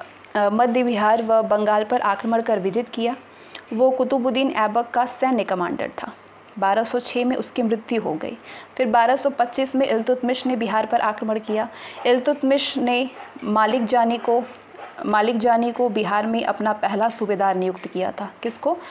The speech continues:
मालिक जानी को किया था, ध्यान रखिएगा। बिहार पर तुर्कों का वर्चस्व तेरह सौ चौबीस में गयासुद्दीन तुगलक के आक्रमण के बाद कायम हुआ था।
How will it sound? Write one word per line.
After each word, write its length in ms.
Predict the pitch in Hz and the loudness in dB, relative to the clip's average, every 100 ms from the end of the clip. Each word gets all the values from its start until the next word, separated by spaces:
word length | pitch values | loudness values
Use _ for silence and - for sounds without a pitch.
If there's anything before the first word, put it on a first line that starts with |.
| - - | -18 -4
मालिक 340 | 226 226 214 | 2 4 2
जानी 280 | 180 196 185 | 0 0 0
को 140 | 190 180 | -4 -6
किया 240 | 180 180 | -4 -4
था, 180 | - - | -4 -6
ध्यान 280 | 202 196 190 | -2 -2 -2
रखिएगा। 440 | 208 226 226 294 - - - - | -4 -6 -4 -4 -6 -14 -14 -4
बिहार 340 | 247 247 254 | -2 2 2
पर 220 | 311 302 311 | 4 4 4
तुर्कों 380 | 269 254 277 | 2 2 2
का 180 | 285 285 | 2 2
वर्चस्व 720 | 254 226 226 247 240 - 214 294 - - - | 4 4 4 0 -2 0 -4 -4 -8 -8 0
तेरह 220 | 254 294 | 2 2
सौ 160 | 294 | 0
चौबीस 480 | 302 - 247 254 277 | -4 -2 -2 -2 -4
में 200 | 233 240 | -2 -2
गयासुद्दीन 600 | 226 240 262 254 233 262 | 0 0 0 0 0 -2
तुगलक 440 | 254 254 247 277 285 | -2 -2 0 0 -2
के 120 | 285 | -4
आक्रमण 460 | - 214 233 254 | -4 -4 -2 -2
के 120 | 262 285 | -2 -2
बाद 300 | 202 196 196 | 0 -2 -2
कायम 240 | 185 175 | -4 -4
हुआ 260 | 165 180 - | -4 -4 -6
था। 240 | - - | -6 -10